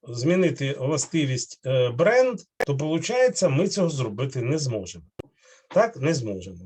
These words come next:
Для того, щоб, е, це було можна робити,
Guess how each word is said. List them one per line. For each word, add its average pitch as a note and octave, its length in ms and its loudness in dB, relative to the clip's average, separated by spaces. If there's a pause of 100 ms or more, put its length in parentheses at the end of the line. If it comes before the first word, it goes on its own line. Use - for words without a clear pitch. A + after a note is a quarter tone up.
Для F3 160 4
того, D3 360 0
щоб, - 380 -4 (1300)
е, A#2 280 -4
це D#3 360 2
було B2 380 -2
можна G#2 420 -6
робити, E3+ 500 -2